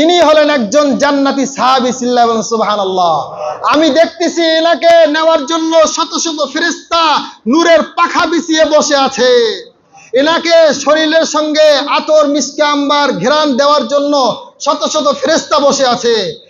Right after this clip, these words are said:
এনার রুহটা জান্নাত পর্যন্ত পৌঁছার জন্য,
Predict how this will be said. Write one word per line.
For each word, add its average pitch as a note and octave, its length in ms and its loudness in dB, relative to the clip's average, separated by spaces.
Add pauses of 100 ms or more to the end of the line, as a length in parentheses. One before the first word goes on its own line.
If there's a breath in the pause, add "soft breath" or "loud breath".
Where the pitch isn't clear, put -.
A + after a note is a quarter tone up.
(140 loud breath)
এনার B3+ 360 0
রুহটা C#4 500 2
জান্নাত C#4 460 0
পর্যন্ত B3+ 420 -2
পৌঁছার C4 500 -2
জন্য, C4 520 0